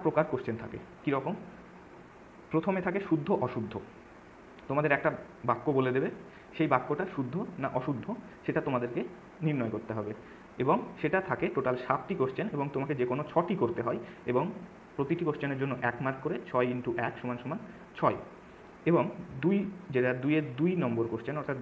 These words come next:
দুইয়ের দুইয়ের দাগে যেটা থাকবে, সেটা হচ্ছে শূন্যস্থান পূরণ। অর্থাৎ শূন্যস্থান পূরণেও টোটাল সাতটি কোশ্চেন থাকে। শূন্যস্থান পূরণ কি? যে তোমাকে একটা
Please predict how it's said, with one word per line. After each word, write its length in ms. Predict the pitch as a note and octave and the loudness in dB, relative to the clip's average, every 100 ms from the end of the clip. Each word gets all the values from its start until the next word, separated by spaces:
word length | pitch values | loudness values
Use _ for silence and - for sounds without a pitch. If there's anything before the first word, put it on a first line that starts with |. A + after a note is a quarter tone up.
| B2+ | -2
দুইয়ের 240 | C#3+ C3 | 0 0
দুইয়ের 200 | C3+ D3+ | 0 2
দাগে 220 | D3 C3+ | 2 2
যেটা 180 | A#2+ A2+ | 2 0
থাকবে, 280 | A2 A2 D#3 | -2 -4 -4
সেটা 180 | E3+ E3+ | 0 0
হচ্ছে 140 | A#3 - | -2 0
শূন্যস্থান 440 | F#3+ G3+ G3+ C#3 A2+ | 2 2 2 -2 0
পূরণ। 180 | G#2+ A2+ - - - - | -2 -4 -6 -14 -18 -8
অর্থাৎ 240 | B2+ F3 F3 | -4 -2 0
শূন্যস্থান 420 | E3 F3 F#3 F#3 | 2 2 0 -2
পূরণেও 280 | F#3 F#3 A3 G#3+ | 2 2 2 0
টোটাল 220 | C#3 C#3+ - | 0 -2 -2
সাতটি 280 | A#2 - | -4 -4
কোশ্চেন 280 | D#3 - D#3+ | -4 -2 -2
থাকে। 240 | D#3 C#3 B3+ - - - | -2 -2 -4 -8 -18 -6
শূন্যস্থান 360 | D3+ E3+ F3+ F3 | -2 -2 0 2
পূরণ 200 | F3 F3+ | 4 4
কি? 140 | F#3 | 2
যে 200 | F3 D#3 C#3 | 0 -2 -2
তোমাকে 280 | C3+ C3+ C3 | -4 -2 -2
একটা 200 | B2+ | -2